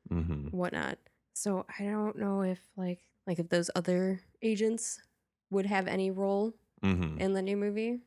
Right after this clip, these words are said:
Speaker 1: I mean,
Speaker 2: Or
Speaker 1: it
Speaker 2: if they would abandon the agents altogether.
Speaker 1: I was gonna say, though, it's like, if they do that, it's like, man, that was such a, such a part of the aesthetic of those movies was that black suited, like,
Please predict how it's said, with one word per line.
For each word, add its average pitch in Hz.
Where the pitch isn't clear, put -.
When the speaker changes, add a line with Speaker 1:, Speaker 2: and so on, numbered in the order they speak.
Speaker 1:
I -
mean, 151
Speaker 2:
Or 190
Speaker 1:
it -
Speaker 2:
if 180
they 185
would 175
abandon 175
the 180
agents 180
altogether. 175
Speaker 1:
I 123
was 120
gonna 113
say, 110
though, 87
it's 87
like, 78
if 90
they 92
do 92
that, 87
it's 82
like, 78
man, 87
that 92
was 87
such -
a, 78
such -
a 110
part 95
of 90
the 80
aesthetic 87
of 78
those 76
movies 85
was 80
that 78
black 87
suited, 82
like, -